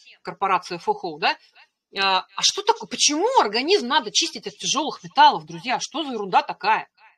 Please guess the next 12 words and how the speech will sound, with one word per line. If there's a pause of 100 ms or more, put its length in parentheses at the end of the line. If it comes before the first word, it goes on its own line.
(460)
На
самом
деле
в
современном
мире, (440)
а,
вода, (140)
почва,
воздух, (240)
к
сожалению,